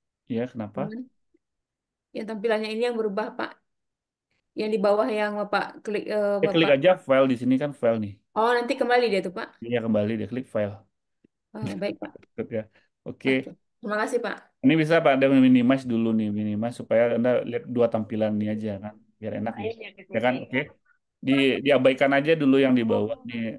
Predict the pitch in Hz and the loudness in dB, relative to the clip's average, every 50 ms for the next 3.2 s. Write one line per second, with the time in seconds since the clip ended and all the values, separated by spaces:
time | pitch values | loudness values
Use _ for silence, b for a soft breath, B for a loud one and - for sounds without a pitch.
0 | - 120 107 110 110 117 127 123 - 117 113 113 110 113 110 110 107 104 107 107 | -12 -10 -8 -4 -4 -4 -4 -4 -6 -6 -4 -2 -2 -2 -2 -2 -4 -6 -6 -6
1 | 104 104 104 - 107 107 107 - 104 - - - _ - _ - - - - 233 | -4 -4 -4 -4 -6 -6 -6 -6 -8 -10 -12 -16 _ -20 _ -16 -10 -4 0 2
2 | 220 220 214 190 208 196 - - - - - - _ _ _ _ _ _ _ _ | 2 2 2 2 0 -2 -2 -6 -10 -12 -12 -14 _ _ _ _ _ _ _ _
3 | _ _ - | _ _ -6